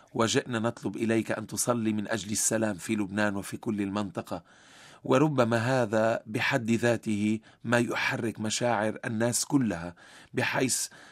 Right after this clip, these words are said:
هي مدعوة أن تجسد هذا السلام في قلبها وفي عملها وفي فكرها. وربما هذه دعوة للجماعات العالمية وللبلدان وللرؤساء الدول بأن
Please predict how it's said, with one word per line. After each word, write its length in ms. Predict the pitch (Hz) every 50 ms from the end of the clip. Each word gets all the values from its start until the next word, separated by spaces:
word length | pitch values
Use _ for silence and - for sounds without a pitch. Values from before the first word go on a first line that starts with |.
| - - -
هي 260 | 107 117 139 147 139
مدعوة 560 | 120 117 117 104 113 110 139 170 160 120 101
أن 200 | - - 101 90
تجسد 480 | - 117 101 110 113 - - - 104 95
هذا 260 | 98 104 104 95 98
السلام 540 | 98 - - - 107 98 104 104 101 95 87
في 200 | 82 - - 123
قلبها 560 | 117 - 139 135 131 113 110 113 104 107 107
وفي 320 | 107 107 107 101 - 110 113
عملها 480 | 101 113 110 113 113 110 107 104 104
وفي 280 | 107 104 98 - - -
فكرها. 500 | - 113 101 - 98 101 92 87 92 - - - - - - - _ -
وربما 460 | 127 127 135 131 120 123 117 113 113
هذه 380 | 113 120 117 107 107 110 107 107
دعوة 460 | 104 113 110 110 110 107 107 104 - - - - - -
للجماعات 840 | 117 120 117 107 98 113 110 107 117 117 113 113 120 117 110 - -
العالمية 760 | - 104 101 90 98 110 107 107 107 107 127 135 117 104 104
وللبلدان 840 | 98 98 104 101 107 107 101 98 110 110 104 95 120 127 123 104 95
وللرؤساء 1040 | 95 95 98 104 107 107 107 107 101 107 113 - 107 104 - - 131 131 131 -
الدول 500 | - 110 104 107 139 156 147 107 92 85 - - - - - - - -
بأن 500 | - 104 123 - - - 123 120 120 110